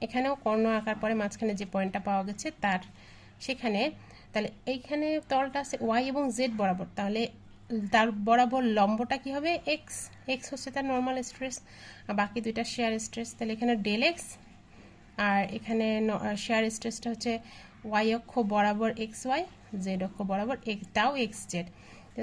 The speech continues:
একই রকমভাবে প্রত্যেকটা তলে ওদের নরমাল স্ট্রেস এবং শিয়ারিং স্ট্রেস পাওয়া যাবে।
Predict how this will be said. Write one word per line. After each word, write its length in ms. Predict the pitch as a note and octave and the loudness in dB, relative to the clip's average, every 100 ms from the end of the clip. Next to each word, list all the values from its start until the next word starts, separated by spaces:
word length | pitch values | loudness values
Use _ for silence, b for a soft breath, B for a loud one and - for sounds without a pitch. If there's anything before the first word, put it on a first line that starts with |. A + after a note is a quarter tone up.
| A3+ | 0
একই 320 | A#3+ B3 D#4 | 0 0 0
রকমভাবে 400 | D4+ D4 C4 B3+ | 0 0 2 0
প্রত্যেকটা 840 | B3 D#4 - - C#4+ C4+ - B3+ A3+ A3+ | -2 -6 -6 -6 -6 -6 0 2 2 0
তলে 400 | G3+ F#3+ D4+ F4 - - - - - - - - | 0 2 0 -2 -8 -20 -20 -20 -20 -20 -20 -8
ওদের 240 | B3 G#3+ A3 | -4 0 2
নরমাল 420 | G#3 G3+ G#3 A3 | 2 2 0 -2
স্ট্রেস 300 | - D4+ - | -4 -4 -4
এবং 180 | A#3 A#3 | -4 -4
শিয়ারিং 460 | - G#3+ G3+ G3+ | 0 0 0 -2
স্ট্রেস 360 | G3 - E4 - | -6 -4 -6 -2
পাওয়া 240 | A3 G3+ | 2 4
যাবে। 240 | F#3 E3 | 4 -2